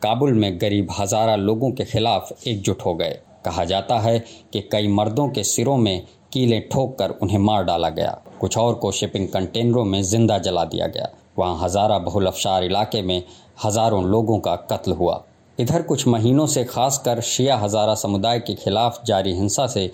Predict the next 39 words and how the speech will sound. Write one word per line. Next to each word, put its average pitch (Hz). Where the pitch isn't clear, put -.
यह 95
आशंका 104
गहरी 107
हो 107
गई 95
है 95
कि 104
कहीं 98
फिर 117
कत्ले 98
आम 110
के 101
दिन 95
तो 98
नहीं 101
आने 82
वाले। 82
पिछले 98
कुछ 85
दिनों 117
में 113
ही 110
हजारा 95
स्कूली 90
बच्चों 87
पर 98
बम 101
फेंके 104
गए, 110
मज़ार 92
शरीफ 110
में 101
मस्जिद 98
पर 92
हमले 110
हुए 101
और 98
उसके -
पहले 104